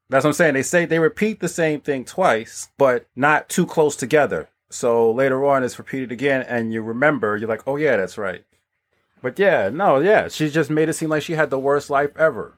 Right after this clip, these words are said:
for no fucking reason whatsoever. How about you go spend some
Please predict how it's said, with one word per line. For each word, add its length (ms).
for 120
no 460
fucking 340
reason 320
whatsoever. 640
How 100
about 220
you 80
go 220
spend 320
some 240